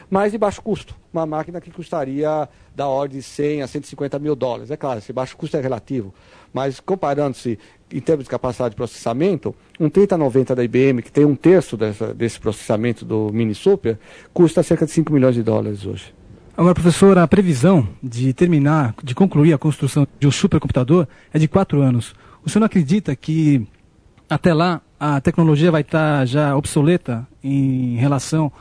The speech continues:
Speaker 2: à tecnologia criada no exterior?
Speaker 1: Veja, nós estamos projetando o supercomputador e o mini super dentro de uma tecnologia totalmente atualizada, mesmo no exterior.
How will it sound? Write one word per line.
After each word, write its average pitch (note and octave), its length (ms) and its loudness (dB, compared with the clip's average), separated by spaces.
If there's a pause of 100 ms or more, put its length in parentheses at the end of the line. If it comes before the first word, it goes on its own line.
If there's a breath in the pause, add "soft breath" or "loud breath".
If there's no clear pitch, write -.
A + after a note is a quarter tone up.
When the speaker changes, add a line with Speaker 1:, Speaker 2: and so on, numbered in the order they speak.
(280 soft breath)
Speaker 2:
à C3 80 -2
tecnologia D3 720 0
criada C#3 520 -2
no C3+ 80 0
exterior? D3 360 0 (320 soft breath)
Speaker 1:
Veja, D3 280 -2
nós F#3 180 -4
estamos A#3 280 -4
projetando C#3+ 920 0 (280 soft breath)
o B2+ 200 -2
supercomputador C3 880 -4
e A#2 40 -4
o A2+ 40 -4
mini B2 200 -4
super F#3+ 320 0
dentro F#3+ 240 -2
de G#3 60 0
uma G#3 60 0
tecnologia F#3+ 420 -4
totalmente G3 460 -4
atualizada, D3+ 480 -2
mesmo F3+ 220 -2
no F#3 40 -2
exterior. A2+ 400 0